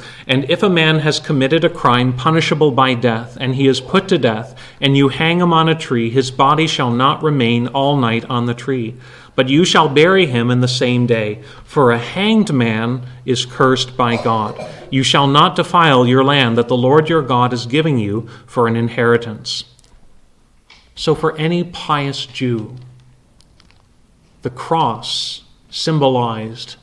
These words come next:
being under God's curse. Why mention all of these things? Why mention the fact that a crucified person was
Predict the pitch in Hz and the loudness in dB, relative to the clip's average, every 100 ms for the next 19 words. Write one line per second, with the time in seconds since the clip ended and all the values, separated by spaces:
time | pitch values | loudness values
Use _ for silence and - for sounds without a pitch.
0 | _ _ 131 127 131 123 123 110 117 107 | _ _ -10 -6 -4 -4 -4 -4 -6 -8
1 | - - 117 107 - - - - _ _ | -12 -14 -14 -14 -14 -16 -16 -18 _ _
2 | _ _ _ _ _ _ _ _ _ _ | _ _ _ _ _ _ _ _ _ _
3 | _ _ _ _ - 175 220 170 160 151 | _ _ _ _ -4 -2 0 -2 -2 -4
4 | 127 113 110 113 104 113 104 156 - - | -4 -4 -6 -8 -10 -14 -16 -16 -14 -14
5 | - - - - - - - _ _ - | -16 -20 -20 -20 -20 -20 -20 _ _ -6
6 | 156 170 156 151 - 131 127 127 127 127 | -2 0 0 0 -2 -4 -4 -6 -4 -6
7 | 117 - - - - - - - 143 151 | -6 -12 -18 -20 -20 -18 -10 -4 -2 -2
8 | 131 123 127 127 123 135 117 110 | -2 -4 -4 -6 -6 -8 -8 -10